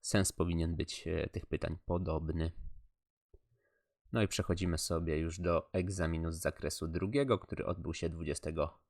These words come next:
piątego czerwca i pytania były mniej więcej takie. Pytanie pierwsze. E, w toku czynności związanych z rozgraniczeniem geodeta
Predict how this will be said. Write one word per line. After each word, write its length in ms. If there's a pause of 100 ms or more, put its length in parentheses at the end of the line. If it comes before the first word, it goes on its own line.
piątego 460
czerwca 560 (100)
i 120
pytania 720 (560)
były 220
mniej 320
więcej 400
takie. 500
Pytanie 380
pierwsze. 500 (760)
E, 180
w 100
toku 240
czynności 500
związanych 520
z 80
rozgraniczeniem 960
geodeta 540